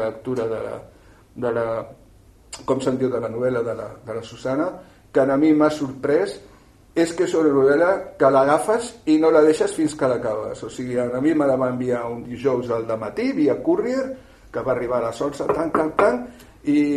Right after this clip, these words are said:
eh, de, abans de dinar ja l'havia acabat. Això és molt difícil avui en dia. Això és molt difícil quan la gent té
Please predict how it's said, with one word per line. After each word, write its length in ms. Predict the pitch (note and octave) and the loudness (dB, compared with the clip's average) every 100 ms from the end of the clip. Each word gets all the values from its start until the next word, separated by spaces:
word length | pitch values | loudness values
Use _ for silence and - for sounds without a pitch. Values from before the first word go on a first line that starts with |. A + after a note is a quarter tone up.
| C#3+ | 4
eh, 680 | C#3 C3+ C3+ C3 B2+ B2+ B2+ B2+ - - - | 4 4 2 2 0 -2 -6 -10 -12 -12 -8
de, 160 | C#3+ C#3+ C3+ | 0 2 4
abans 260 | D#3+ F#3 | 6 8
de 100 | G3 F3 | 8 8
dinar 220 | E3+ G3 | 8 8
ja 80 | G3+ | 8
l'havia 300 | F3 D3+ C3 | 8 6 4
acabat. 460 | B2 A2 A#2 - - D#3 | 0 -4 -4 -8 0 2
Això 160 | D3+ | 4
és 80 | A#3+ B3 | 2 4
molt 160 | B3 B3 | 4 2
difícil 400 | - A#3+ - C3 | -4 -4 -2 0
avui 220 | B2 A#2+ | 0 -2
en 160 | A#2 A2+ | -4 -6
dia. 180 | G#2+ A2+ - - | -12 -12 -14 -12
Això 200 | A#2 E3 | -6 -6
és 80 | E3+ | -4
molt 220 | C3+ E3+ | -4 -4
difícil 460 | C3+ D3 - E3 - | -4 -4 -4 -6 -4
quan 160 | B2+ B2 | -4 -2
la 80 | |
gent 300 | A#2 C#3+ D3+ D3 | -2 0 0 0
té 140 | C3+ | 2